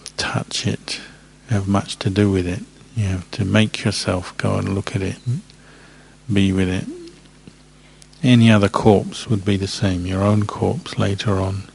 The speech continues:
The person you love most in the world, if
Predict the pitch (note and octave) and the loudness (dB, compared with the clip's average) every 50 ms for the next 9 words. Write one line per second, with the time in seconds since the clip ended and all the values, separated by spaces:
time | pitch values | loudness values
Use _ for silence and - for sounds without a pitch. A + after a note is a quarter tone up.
0 | - - - - - - - - - - - - - - - - - - - - | -20 -20 -20 -20 -20 -20 -20 -20 -20 -20 -20 -20 -20 -20 -20 -20 -20 -20 -20 -20
1 | - - - - - - _ - - - B2 - G2 G#2+ A2 G#2+ A2 G#2+ - - | -20 -20 -20 -20 -20 -20 _ -20 -8 -4 -2 -2 2 4 6 6 6 4 2 0
2 | G#2 G2+ G2+ G2 G2 G2+ G2+ G#2+ G#2+ G2 F#2+ G#2 G#2 G2+ G2+ - - A2 G2+ G2 | 2 2 4 4 4 6 4 4 4 2 2 2 2 2 2 -2 -2 0 0 0
3 | F#2+ F#2+ F#2+ F#2+ F#2+ G2 F#2+ F#2+ F#2+ - - | 2 2 0 0 0 -2 -2 -4 -6 -8 -12